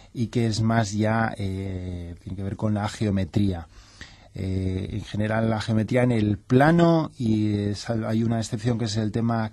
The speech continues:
quince, que es ya la geometría en el espacio. El resto, ya digo, son, son todo en el plano, y podría destacar de estos temas, del tema diez al dieciséis, pues el tema,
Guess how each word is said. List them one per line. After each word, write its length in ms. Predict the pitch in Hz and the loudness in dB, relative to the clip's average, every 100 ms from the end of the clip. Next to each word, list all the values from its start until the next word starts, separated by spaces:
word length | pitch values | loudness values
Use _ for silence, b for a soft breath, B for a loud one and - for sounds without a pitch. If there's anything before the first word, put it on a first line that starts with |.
| - | -6
quince, 600 | - 156 156 - 131 131 | 0 2 2 0 0 0
que 80 | 127 | -2
es 260 | 110 - | -4 -6
ya 380 | 104 98 107 110 - | -6 -6 -6 -6 -6
la 360 | 110 98 87 | -6 -6 -8
geometría 600 | - - 98 - 120 117 | -12 -8 -8 -4 -2 0
en 120 | 117 127 | 2 2
el 120 | 110 | 2
espacio. 580 | 98 - 90 - 85 85 B B B B | 0 -4 -8 -8 -14 -14 B B B B
El 100 | 107 | -6
resto, 400 | 107 127 - 135 | -2 -2 0 0
ya 140 | 127 123 | 2 2
digo, 220 | 120 123 | 0 0
son, 380 | 117 117 113 113 B B B B | 0 0 2 0 B B B B
son 320 | - - 104 | -16 -4 -2
todo 460 | 101 107 104 107 104 | 0 0 2 2 2
en 120 | 98 | 0
el 140 | 98 101 | -2 -2
plano, 580 | 131 147 151 135 135 127 | 2 4 4 4 4 2
y 200 | 101 98 | 0 -2
podría 460 | 104 98 101 113 | -6 -4 -2 0
destacar 500 | 110 - 107 101 131 | 0 -2 -6 -4 -2
de 80 | 110 | -2
estos 300 | 107 113 107 | -2 -2 -2
temas, 300 | 117 127 135 | 0 2 2
del 120 | 113 | -2
tema 220 | 92 110 | -2 -4
diez 260 | 110 113 - | -2 -4 -2
al 80 | 110 | 0
dieciséis, 460 | 113 120 - 117 | 0 -2 -4 -4
pues 260 | - 113 - | -2 -6 -4
el 120 | 95 | -4
tema, 300 | 104 101 101 | -2 -2 -4